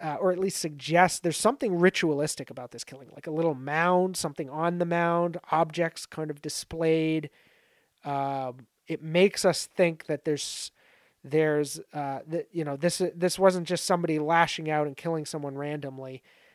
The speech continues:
This was, like, some sort of event. And what was Laura involved with that there was this type of event going on?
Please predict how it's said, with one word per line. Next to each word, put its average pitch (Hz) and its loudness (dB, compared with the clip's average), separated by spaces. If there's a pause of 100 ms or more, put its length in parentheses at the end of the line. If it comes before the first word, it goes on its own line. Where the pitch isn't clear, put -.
(140)
This 147 -4
was, 147 0
like, 143 -4
some 151 -8
sort 156 0
of 131 -10
event. 127 -14 (640)
And - -18
what 135 -6
was 165 -2
Laura 147 0
involved 135 -8
with 131 -14
that 127 -14
there 143 -10
was 131 -14
this 135 -12
type 135 -10
of 123 -14
event 131 -14
going 135 -18
on? 156 -20